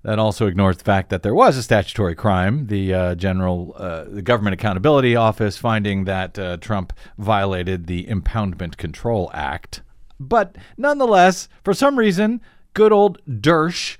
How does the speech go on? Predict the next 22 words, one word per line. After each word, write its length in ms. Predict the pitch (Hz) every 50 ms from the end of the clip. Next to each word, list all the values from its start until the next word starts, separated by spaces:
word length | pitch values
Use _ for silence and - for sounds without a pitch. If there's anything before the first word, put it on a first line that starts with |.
| - - - - - - - - - - - -
is 200 | - 170 165 -
seeing 300 | - 175 175 160 160 151
things 300 | 120 160 156 151 147 131
differently 540 | 120 - 170 156 - 151 127 104 107 113 110
now 280 | 113 117 120 117 117 120
than 140 | 117 120
he 60 | 120 117
was 220 | 123 123 123 113
back 260 | - 131 127 120 -
in 100 | 123 120
nineteen 320 | 120 123 123 113 - 123 117
ninety-eight 480 | 113 113 113 110 110 113 120 139 123
when 160 | 120 123 123
it 160 | 123 127 107 117
was 540 | 123 120 120 120 120 117 113 107 107 110
Democrat 580 | 107 123 135 135 131 - 143 135 131 - 123 104
Bill 160 | 123 139 139
Clinton 480 | - - - 208 226 202 - 110 87 80
who 180 | 78 92 110
was 200 | 98 92 87 85
being 260 | 85 95 92 87 82 80
impeached. 600 | 78 - - 98 92 101 139 - - - -